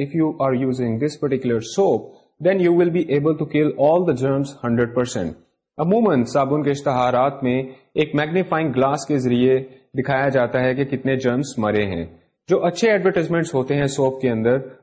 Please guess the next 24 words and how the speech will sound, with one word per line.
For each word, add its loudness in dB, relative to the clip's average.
وہ 0
جب 0
میگنیفائنگ -2
گلاس 0
کے 0
اندر 2
ہاتھوں -2
کی -4
اسکن -4
کو 0
دکھاتے -2
ہیں 0
جی، -2
جس 0
کے 0
اوپر، 2
آ، -4
اس 0
صابن 2
کو 2
استعمال 0
کیا 2
جاتا 0
ہے 0